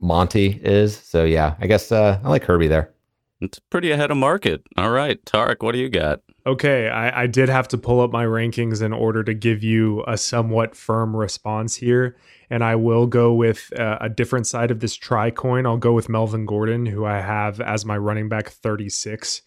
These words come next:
Speaker 3: whereas Khalil Herbert is my running back thirty-seven. So
Speaker 1: Hey, nice.
Speaker 3: incredibly hard line I'm taking here.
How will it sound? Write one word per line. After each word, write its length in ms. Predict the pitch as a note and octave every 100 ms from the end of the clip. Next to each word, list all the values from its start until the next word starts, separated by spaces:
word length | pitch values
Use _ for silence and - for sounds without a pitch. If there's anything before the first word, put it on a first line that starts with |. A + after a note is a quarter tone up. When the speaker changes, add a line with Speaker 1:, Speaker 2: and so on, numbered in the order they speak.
| _ _ _
Speaker 3:
whereas 320 | A#2+ A2 G#2
Khalil 380 | - A2 A2 A2
Herbert 380 | G2 G#2 A2 A2
is 100 | A2
my 100 | G#2+ G#2
running 320 | G#2 G#2+ G#2
back 300 | G#2 G#2 - _
thirty-seven. 840 | - A#2 G#2+ G2 A2 G2+ F#2 F#2 -
So 140 | -
Speaker 1:
Hey, 520 | G2 E2 D2 C#2 C2+ C2+ -
nice. 260 | D2 C2+ -
Speaker 3:
incredibly 960 | C3+ - - D3+ D#3 C#3+ C#3+ C#3 B2+ -
hard 540 | - - B2+ B2 A#2+
line 300 | B2 A#2 A#2+
I'm 140 | A#2 A#2
taking 340 | A#2 A2 A#2+
here. 420 | G#2+ A2 A2+ A2+